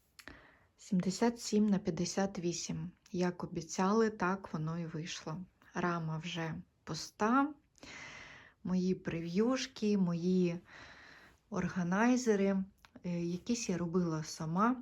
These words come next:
якісь я, м, користувалася щ-, ще від, е, Аслана органайзери, коли я покупала, е, цей набір від, е, Катрусіни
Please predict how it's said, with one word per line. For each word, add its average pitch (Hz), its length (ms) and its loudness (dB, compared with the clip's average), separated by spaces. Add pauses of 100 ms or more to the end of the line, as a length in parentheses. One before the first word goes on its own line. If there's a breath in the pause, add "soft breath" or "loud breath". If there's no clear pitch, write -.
(180)
якісь 196 540 -2
я, 175 300 -2
м, 160 840 -4
користувалася 170 1160 -2 (320)
щ-, - 460 -8
ще 170 460 -2
від, 160 360 -2
е, 156 240 -2 (580)
Аслана 226 840 2 (220)
органайзери, 185 920 2 (100)
коли 170 220 -2
я 165 80 0
покупала, 160 760 -4 (880 loud breath)
е, 165 500 -2 (280)
цей 165 200 0
набір 165 480 0
від, 160 340 -2
е, 151 360 -4
Катрусіни 165 720 -4